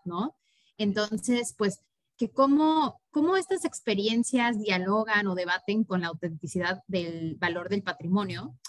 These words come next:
Y llevado de la mano con esto es cómo estos cambios en, en, con la digitalización, eh, pueden, pueden mejorar o, o, o, o en general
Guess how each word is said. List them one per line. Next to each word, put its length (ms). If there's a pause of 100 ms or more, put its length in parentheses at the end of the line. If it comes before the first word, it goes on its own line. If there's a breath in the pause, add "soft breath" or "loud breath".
(340 loud breath)
Y 320 (200)
llevado 340
de 60
la 100
mano 240
con 160
esto 300
es 300
cómo 360
estos 600
cambios 580
en, 240
en, 220
con 200
la 100
digitalización, 1120
eh, 380 (680)
pueden, 380
pueden 280
mejorar 720
o, 80
o, 500
o, 140
o 60
en 180
general 580